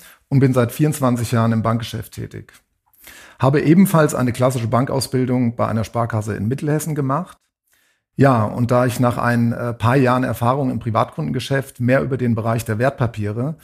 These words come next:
und der Beratung vermögender, äh, Kunden, äh, mich befassen wollte,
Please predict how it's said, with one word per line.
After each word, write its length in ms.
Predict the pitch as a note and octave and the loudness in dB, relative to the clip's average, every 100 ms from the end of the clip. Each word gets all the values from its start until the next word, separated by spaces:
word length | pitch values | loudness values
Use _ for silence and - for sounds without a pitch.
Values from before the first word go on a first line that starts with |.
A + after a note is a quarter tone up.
| - - | -20 -4
und 160 | C#3+ C3 | 2 4
der 80 | A#2+ | 2
Beratung 420 | A#2+ A#2+ C3 B2+ | 2 2 0 -2
vermögender, 720 | B2 A#2+ D3 B2+ A2+ G#2 - | 0 2 2 2 2 -2 -4
äh, 140 | A2 | -8
Kunden, 360 | G2+ C#3+ - A2+ | -4 -4 -2 -4
äh, 380 | G#2+ A2 G#2 G2+ - | -4 -6 -6 -6 -10
mich 180 | C3 A2+ | -4 -4
befassen 400 | C3 - - A#2 | 0 -2 0 -2
wollte, 440 | G#2+ A2 B2+ E3 | -2 -4 -4 -6